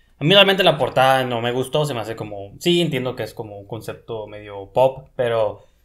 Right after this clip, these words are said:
se me hace tanto como genérica, pero lo suave es que esta edición de Veneno para las Hadas trae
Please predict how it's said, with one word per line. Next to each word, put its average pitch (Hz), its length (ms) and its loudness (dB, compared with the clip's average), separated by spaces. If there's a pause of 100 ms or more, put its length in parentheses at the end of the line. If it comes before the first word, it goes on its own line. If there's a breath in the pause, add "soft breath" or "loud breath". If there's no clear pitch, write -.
(200)
se - 100 -12
me 170 60 6
hace 160 140 2
tanto 156 420 4
como 123 220 -2
genérica, 151 500 0
pero 196 260 4
lo 170 180 8
suave 165 260 8
es 156 80 2
que 160 80 0
esta 156 180 2
edición 185 340 0
de 147 60 -2
Veneno 147 220 -2
para 160 100 4
las 151 160 2
Hadas 127 260 -4
trae 131 360 2